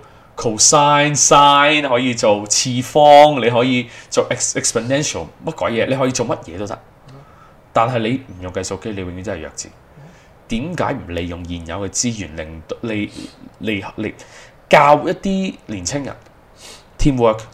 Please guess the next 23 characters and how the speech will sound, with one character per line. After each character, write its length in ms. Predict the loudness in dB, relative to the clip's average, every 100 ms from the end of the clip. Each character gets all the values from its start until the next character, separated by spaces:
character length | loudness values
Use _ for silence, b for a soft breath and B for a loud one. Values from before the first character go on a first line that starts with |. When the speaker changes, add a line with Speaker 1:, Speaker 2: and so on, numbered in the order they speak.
| -4
Speaker 1:
leadership， 420 | -4 -2 -4 -8 -12 -20 _
教 220 | 2 4
啲 100 | 2
年 180 | 0 -4
青 160 | -8 -8
人 100 | -10 -14 -20 _ -14
解 80 | -2 0
決 120 | 0
問 140 | -6 -10
題， 80 | -14 -18 _ _ -6
有 140 | -6
自 180 | -4 -4
己 200 | -4 -4
嘅 80 | -4
思 180 | -2 -2
想， 160 | -2 -6 -12 -20 -20 -20 -20 _ -12
呢 80 | 0 0 2
啲 200 | 0 -4 -10 -20
先 180 | -4 -4
係 40 | -4
最 80 |
重 140 | -10 -14
要。 80 | -20